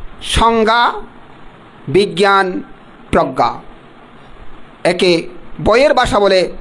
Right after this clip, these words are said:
সংজানানা, বিজানানা, পাজানানা।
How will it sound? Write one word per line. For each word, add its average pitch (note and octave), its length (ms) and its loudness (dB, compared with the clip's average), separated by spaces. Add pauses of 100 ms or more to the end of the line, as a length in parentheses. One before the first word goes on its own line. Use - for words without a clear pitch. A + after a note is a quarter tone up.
(220)
সংজানানা, F#3 960 4 (640)
বিজানানা, F#3+ 840 4 (520)
পাজানানা। D3+ 600 2